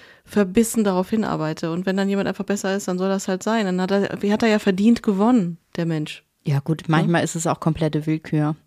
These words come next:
Speaker 2: aber
Speaker 1: Ja, genau. Aber ich hab's, also, ich kann das verstehen, ich hab's oft genug beobachtet, also ich hab's natürlich um mich herum gesehen, ne? Aber mir, mich hat es nie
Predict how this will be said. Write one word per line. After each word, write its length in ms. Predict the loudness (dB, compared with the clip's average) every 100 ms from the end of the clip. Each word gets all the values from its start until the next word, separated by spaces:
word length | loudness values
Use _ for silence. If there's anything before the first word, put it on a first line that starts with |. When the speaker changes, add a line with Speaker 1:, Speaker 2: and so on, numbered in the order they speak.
| -4
Speaker 2:
aber 260 | 2 4
Speaker 1:
Ja, 100 | 4 0 -4 -2
genau. 220 | 0 0
Aber 200 | 2 2
ich 100 | 2
hab's, 180 | 0 2
also, 320 | 2 4 2 0 -12 -20 -20 _ _
ich 120 | -2
kann 160 | 2 2
das 100 | 2
verstehen, 360 | -2 2 4 6
ich 100 | 4
hab's 160 | 2 0
oft 180 | 0
genug 240 | 2 2 4
beobachtet, 480 | 2 2 2 0 2
also 280 | 2 4
ich 140 | 2 2
hab's 240 | -2 0
natürlich 380 | 0 4 4 6
um 80 | 4
mich 140 | 4
herum 240 | 4 6 6
gesehen, 400 | 4 -2 -4 -6 -8
ne? 120 | -6
Aber 220 | -2 0 4
mir, 320 | 6 8 6 2
mich 240 | 0 0
hat 120 | -2 -4
es 120 | 0
nie 360 | 2 2 0